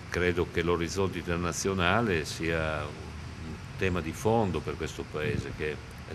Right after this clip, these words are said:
troppo ripiegato su se stesso, eh, non è all'altezza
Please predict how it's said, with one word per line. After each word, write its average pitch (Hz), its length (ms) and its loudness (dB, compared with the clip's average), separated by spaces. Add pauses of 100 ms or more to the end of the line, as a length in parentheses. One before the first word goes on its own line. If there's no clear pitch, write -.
troppo 101 300 2
ripiegato 78 480 -2
su 76 160 -12
se 78 140 -8
stesso, - 500 -6 (1160)
eh, 71 540 -10
non 80 200 -2
è 98 60 6
all'altezza 90 1200 2